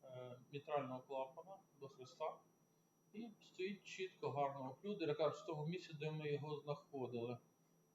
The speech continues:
Дірочка була десь в цьому місці. Якраз точно по-, посередині дірки поставили оклюдер.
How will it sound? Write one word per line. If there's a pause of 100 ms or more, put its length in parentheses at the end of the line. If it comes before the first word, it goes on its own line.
(260)
Дірочка
була
десь
в
цьому
місці. (480)
Якраз
точно (240)
по-, (140)
посередині
дірки
поставили
оклюдер.